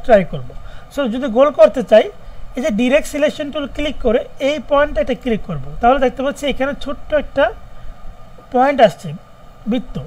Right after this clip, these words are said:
এইখানে click করে মা-, মাউসের left click ধরে উপর দিকে টান দেবো, দেখেন এই জায়গাটা কত round হয়ে গেল। selection tool click,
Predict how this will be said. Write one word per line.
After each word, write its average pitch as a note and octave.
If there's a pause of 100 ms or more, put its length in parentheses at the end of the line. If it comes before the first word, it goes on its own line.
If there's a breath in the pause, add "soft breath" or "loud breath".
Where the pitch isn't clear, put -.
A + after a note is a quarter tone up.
(120)
এইখানে B3 (160)
click B3
করে C4
মা-, B3+ (220)
মাউসের A3
left G#3+
click B3+
ধরে A#3+
উপর A3+
দিকে A3+
টান G3+
দেবো, D#3
দেখেন E3 (460 soft breath)
এই A3+
জায়গাটা A#3
কত A3
round G#3
হয়ে A3
গেল। D3 (1300)
selection A3
tool A3+
click, C#4